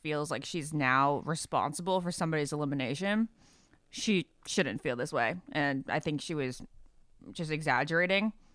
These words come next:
But I understand. I understand the gui-, I understand the guilt. But she, she should just know she's fine. <laughs>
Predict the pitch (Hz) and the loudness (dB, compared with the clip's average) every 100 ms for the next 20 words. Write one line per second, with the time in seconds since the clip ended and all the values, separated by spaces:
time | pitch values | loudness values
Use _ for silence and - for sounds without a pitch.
0 | _ - 370 381 330 269 190 160 - 285 | _ -6 4 6 6 6 6 6 8 8
1 | 262 190 - 143 135 - - - 330 220 | 8 6 4 2 2 -6 2 6 8 6
2 | 151 127 113 127 78 - - - _ _ | 4 -4 -6 -6 -10 -10 -12 -20 _ _
3 | - - - - - - - _ _ - | -20 -20 -20 -20 -20 -20 -20 _ _ -2
4 | 220 - - 277 226 214 - _ - 240 | -2 0 -2 2 4 2 -4 _ -8 -6
5 | - 277 247 - 190 185 165 160 151 139 | -2 0 2 0 -2 -2 2 4 6 4
6 | - - - 165 - 78 80 - - 359 | 0 -12 -4 -4 -2 -4 -4 -4 4 6